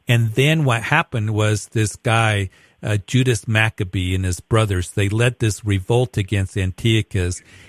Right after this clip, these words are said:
And, uh, after long struggle, about nine years to one sixty-four B C, uh, eleven years or, uh, that time frame,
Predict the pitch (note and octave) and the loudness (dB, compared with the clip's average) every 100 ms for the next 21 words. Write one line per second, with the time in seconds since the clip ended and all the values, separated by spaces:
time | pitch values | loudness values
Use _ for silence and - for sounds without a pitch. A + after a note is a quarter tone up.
0 | - A2 G#2+ A2+ - A#2 - A#2+ A2 G#2 | -6 0 2 0 0 -2 -2 -2 0 0
1 | G2+ A2+ B2 C3 - A#2 A#2 G#2 F#2+ G2 | -2 -2 -2 -4 -2 -2 0 -2 -2 -2
2 | A2 G#2+ G#2+ A2 A2 G#2+ A#2+ A2 F#2+ - | -2 0 0 2 2 2 2 2 0 -2
3 | G#2+ G2 A2 A2 A2+ G#2 - G2 - A2+ | -2 0 0 0 -4 -4 -4 -4 0 0
4 | A#2+ A2 F#2+ - - F#2+ F#2 F2 - - | 0 0 -4 -4 -2 0 0 -2 -8 -20
5 | - F2+ F#2 G#2+ G#2+ A#2 A#2 A2 G2 F#2 | -4 -2 0 0 2 2 2 0 0 -2
6 | F#2 - F#2+ F#2 F#2 - - - F#2+ G2+ | -2 -2 -2 -2 -4 -10 -10 -4 -2 -4
7 | F3 B2 G#2+ A2 - B2+ D3 C#3+ - F#2+ | -4 0 0 -2 -4 -2 0 -2 -2 -2
8 | F#2 F#2 | -2 -4